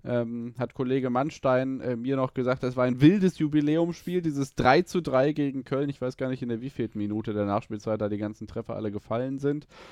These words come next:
Ähm, und dann, ja, ist es auch so ein bisschen das Problem, das habe ich mir von ihm, ähm, also ich habe ihm ein bisschen ausgefragt, "Na, wie ist es denn bei deinen Wölfen?" Und er hat auch gesagt, ja, einen niederländischen Trainer sich dann zu holen,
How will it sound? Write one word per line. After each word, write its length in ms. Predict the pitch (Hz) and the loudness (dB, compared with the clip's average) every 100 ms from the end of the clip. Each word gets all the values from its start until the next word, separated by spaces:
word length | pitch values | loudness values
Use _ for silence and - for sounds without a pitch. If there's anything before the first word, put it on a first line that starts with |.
| - - | -20 -10
Ähm, 320 | - 123 123 | 0 2 2
und 160 | 123 131 | 0 2
dann, 260 | 131 170 165 _ | 2 2 -8 _
ja, 180 | 127 113 - - | -4 -4 -4 -14
ist 160 | 127 | -8
es 280 | 131 127 - _ _ - | -6 -8 -12 _ _ -4
auch 160 | 120 - | -2 -2
so 100 | 127 | -4
ein 40 | |
bisschen 360 | 110 147 - 143 | -6 -6 -4 -2
das 160 | 127 - | -2 -2
Problem, 500 | 127 107 127 135 131 | -8 -4 -2 -2 -4
das 200 | 107 - | -6 -6
habe 120 | 113 | -8
ich 100 | 117 | -6
mir 140 | 113 | -6
von 180 | - 104 | -6 -6
ihm, 320 | 113 113 110 - | -6 -8 -10 -10
ähm, 320 | 104 101 110 113 | -10 -10 -12 -10
also 120 | 98 | -8
ich 80 | 95 | -8
habe 100 | 95 | -8
ihm 160 | 95 | -8
ein 20 | 90 | -10
bisschen 180 | 101 | -10
ausgefragt, 600 | 71 127 - - 107 110 127 | -6 -6 -6 -4 -2 -2 -2
"Na, 160 | 127 | -4
wie 80 | - | -4
ist 120 | 95 | -10
es 80 | 117 | -8
denn 160 | - 95 | -8 -4
bei 80 | 95 | -2
deinen 200 | 92 95 | -4 -4
Wölfen?" 320 | 92 98 101 | -8 -8 -10
Und 140 | 92 | -6
er 140 | 95 95 | -4 -2
hat 120 | 113 | -4
auch 140 | 101 | -6
gesagt, 320 | - 127 131 | -6 -4 -2
ja, 100 | 131 | -2
einen 100 | 127 | -2
niederländischen 600 | 131 175 165 160 147 - | -2 0 0 -2 -6 -10
Trainer 400 | 120 113 147 180 | -6 -2 0 -2
sich 120 | 165 156 | -4 -4
dann 140 | 165 | -8
zu 200 | - 156 | -6 -4
holen, 280 | 151 170 | -4 -4